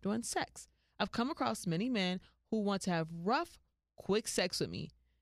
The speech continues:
There's nothing wrong with a quickie here and there or a little bit of rough sex,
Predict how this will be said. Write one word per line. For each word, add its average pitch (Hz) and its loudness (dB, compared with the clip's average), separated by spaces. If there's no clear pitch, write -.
There's 170 2
nothing 226 2
wrong 269 2
with 208 4
a 220 2
quickie 226 0
here 214 0
and 214 2
there 180 4
or 170 4
a 170 4
little 175 4
bit 202 2
of 220 2
rough 214 2
sex, - 0